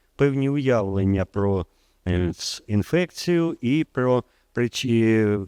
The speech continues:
м, ці позитивні серологічні реакції, які можуть виникати при даній ситуації.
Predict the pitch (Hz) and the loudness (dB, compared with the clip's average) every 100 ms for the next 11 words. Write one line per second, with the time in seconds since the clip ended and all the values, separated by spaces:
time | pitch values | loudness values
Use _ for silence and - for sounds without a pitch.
0 | - 107 - - 113 98 101 107 - 139 | -12 -16 -16 -10 -6 -4 -2 -2 -2 -6
1 | 113 98 101 120 113 95 - 98 98 101 | -4 -4 -2 0 2 0 0 0 2 0
2 | - 95 98 120 147 - 117 107 98 - | 0 -2 2 2 0 -4 -2 0 -2 -2
3 | 117 - - - 104 107 107 - _ _ | -4 -4 -16 -2 2 2 0 -6 _ _
4 | - 101 101 98 104 101 - 101 - _ | -2 0 0 0 0 0 0 -4 -6 _
5 | _ _ _ _ _ _ - 104 95 87 | _ _ _ _ _ _ -4 0 0 0
6 | - 92 98 98 95 - 98 98 85 76 | -4 -2 2 2 2 0 -2 0 0 -2
7 | - - - | -4 -8 -10